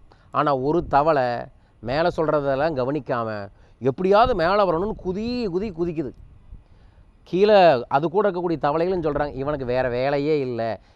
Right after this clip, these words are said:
இவன் குதிச்சு தான் அந்த பக்கம் போயிருவானா?" அப்படிங்குது கீழே இருக்கக்கூடிய தவளை. மேல இருக்கக்கூடிய தவளைகள்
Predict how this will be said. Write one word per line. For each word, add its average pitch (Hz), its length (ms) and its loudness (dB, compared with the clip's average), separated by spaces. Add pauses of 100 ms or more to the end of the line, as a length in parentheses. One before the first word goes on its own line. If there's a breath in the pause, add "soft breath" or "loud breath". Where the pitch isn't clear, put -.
இவன் 147 240 -4
குதிச்சு 165 340 -4
தான் 170 180 0
அந்த 156 60 -2
பக்கம் 143 220 -2
போயிருவானா?" 131 540 0
அப்படிங்குது 131 420 -4
கீழே 147 240 -4
இருக்கக்கூடிய 113 300 -10
தவளை. 101 260 -8 (500 soft breath)
மேல 160 380 0
இருக்கக்கூடிய 190 380 -2
தவளைகள் 156 500 -2